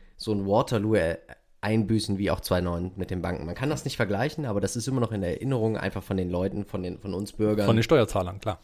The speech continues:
Speaker 1: Genau. Ein, wenn die Lufthansa wieder hochfliegt, kann man natürlich auch wieder runterkommen. Und ein Unternehmen, was mein Flop der Woche ist,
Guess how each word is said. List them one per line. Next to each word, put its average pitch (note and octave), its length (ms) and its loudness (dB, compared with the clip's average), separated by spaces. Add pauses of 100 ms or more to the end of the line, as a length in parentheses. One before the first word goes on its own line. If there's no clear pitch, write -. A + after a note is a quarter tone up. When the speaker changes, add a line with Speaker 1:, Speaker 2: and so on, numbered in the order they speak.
(100)
Speaker 1:
Genau. G2 200 0 (680)
Ein, F3 460 2 (340)
wenn A#2 340 2
die E3 80 2
Lufthansa G2+ 440 0
wieder F#2+ 180 0
hochfliegt, A2+ 600 -4 (300)
kann A2+ 140 -2
man A2+ 80 2
natürlich G#2 300 -2
auch F2 80 -4
wieder G2+ 140 2
runterkommen. G2+ 500 2 (500)
Und F#2+ 180 -4
ein A2+ 220 -4
Unternehmen, G#2 720 0 (380)
was G2 320 -6 (100)
mein F#2+ 220 -2
Flop - 320 0
der G2+ 160 4
Woche A2+ 240 0
ist, - 360 -4